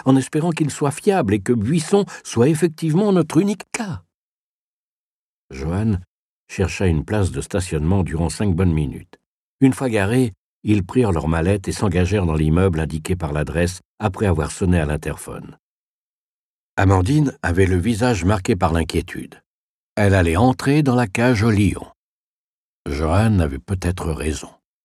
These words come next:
Tout ceci n'était-il pas trop risqué ? Ne pouvait-elle pas faire l'impasse sur ce coup-là, vu l'aspect inédit de la situation ? Mais on n'approchait pas des virus inconnus tous les jours. Amandine voulait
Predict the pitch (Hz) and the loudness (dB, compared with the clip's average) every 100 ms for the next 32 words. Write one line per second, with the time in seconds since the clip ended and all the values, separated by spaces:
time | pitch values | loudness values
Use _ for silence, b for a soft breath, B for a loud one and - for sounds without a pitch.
0 | _ _ _ 139 127 117 95 - 165 131 | _ _ _ -2 0 0 -2 0 2 4
1 | 92 87 90 104 90 95 95 101 92 101 | 2 2 -2 -2 0 0 0 2 2 0
2 | - - - _ _ _ _ - 123 110 | -4 -8 -8 _ _ _ _ 2 2 2
3 | 120 123 120 95 117 101 87 95 104 110 | 0 0 0 2 2 2 2 2 2 2
4 | 131 123 - 92 98 - 98 - 123 - | 2 2 -2 -4 -2 -2 -2 2 0 0
5 | - - 104 90 101 - 107 87 107 110 | -6 -4 0 2 2 0 2 4 4 4
6 | 101 113 123 101 110 - 127 123 - - | 4 4 4 2 -2 -4 -4 -4 -4 -12
7 | - _ _ _ _ _ _ _ _ _ | -16 _ _ _ _ _ _ _ _ _
8 | 71 78 73 65 - _ _ _ _ - | -4 -4 -2 -6 -12 _ _ _ _ 0
9 | 92 87 90 - 87 95 78 78 71 78 | 2 2 -2 -2 0 0 0 -2 -2 0
10 | 82 87 87 78 80 78 78 - 78 85 | 0 0 -4 -4 -2 0 -2 -2 -4 -2
11 | 78 76 - - - _ _ _ _ - | -2 -6 -12 -18 -20 _ _ _ _ -4
12 | 85 85 92 117 117 117 107 107 | 0 2 4 4 4 2 0 -4